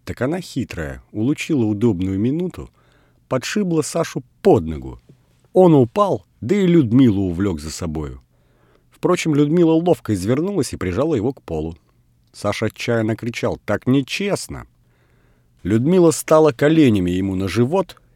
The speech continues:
и руками прижала его к полу. Саша отчаянно выбивался. Людмила опять принялась щекотать его. Сашин звонкий хохот смешался с ее хохотом.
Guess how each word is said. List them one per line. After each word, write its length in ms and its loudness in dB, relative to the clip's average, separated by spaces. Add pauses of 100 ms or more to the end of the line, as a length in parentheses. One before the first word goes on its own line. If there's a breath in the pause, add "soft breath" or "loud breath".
(140)
и 80 2
руками 540 4
прижала 580 0
его 260 0
к 80 -18
полу. 440 -8 (1300)
Саша 360 -2
отчаянно 560 0
выбивался. 720 0 (760)
Людмила 400 2
опять 320 2
принялась 400 2
щекотать 640 -4
его. 240 -10 (560)
Сашин 420 -2
звонкий 420 -4
хохот 400 -4
смешался 560 -4
с 120 -10
ее 260 -4
хохотом. 500 -10